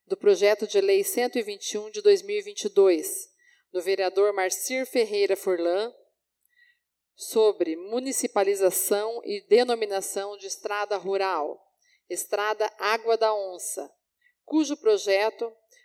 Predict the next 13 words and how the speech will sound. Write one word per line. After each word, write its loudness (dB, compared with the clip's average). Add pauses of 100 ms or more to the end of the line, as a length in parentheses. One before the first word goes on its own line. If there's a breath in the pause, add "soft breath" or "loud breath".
for 2
aprovado 2
em -6
dois 6
turnos, -4
modificando 0
a 2
denominação -2
da 0
estrada -6
para -6
Estrada -2
Suízo. -6